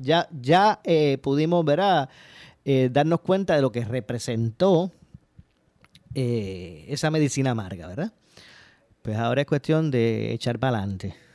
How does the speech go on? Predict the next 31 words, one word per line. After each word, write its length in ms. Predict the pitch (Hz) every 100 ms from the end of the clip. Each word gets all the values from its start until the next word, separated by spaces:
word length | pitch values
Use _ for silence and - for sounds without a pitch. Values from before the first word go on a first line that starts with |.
| _ _ _
y 100 | 117
buscar 640 | 107 110 - 139 165 165 -
que, 460 | 123 113 110 101
eh, 160 | 131 113
Puerto 240 | 117 -
Rico, 180 | 120 175
pues, 140 | 156 -
pueda 360 | 165 196 147 - _ _ 156
salir 240 | - 123
a 60 | 147
flote. 380 | - 190 214 139
Entonces, 440 | 127 123 131 170 -
en 180 | 143 120
todo 240 | 135 160
eso, 220 | 202 -
que 100 | 143
pueda 380 | - 131 160 160 _ _ _ _ -
tener 300 | 139 139 151
el 100 | 143
presupuesto, 760 | 151 139 143 - 190 - 151
los 140 | 131 123
recaudos 380 | 127 131 151 156
necesarios 380 | 147 151 151
para 160 | 151 143
que 100 | 135
pueda 200 | 139 147
pagar 380 | 143 139 156 170
su 160 | 156
de-, 200 | 151 143 160
sus 160 | 175
deudas, 360 | 147 135 147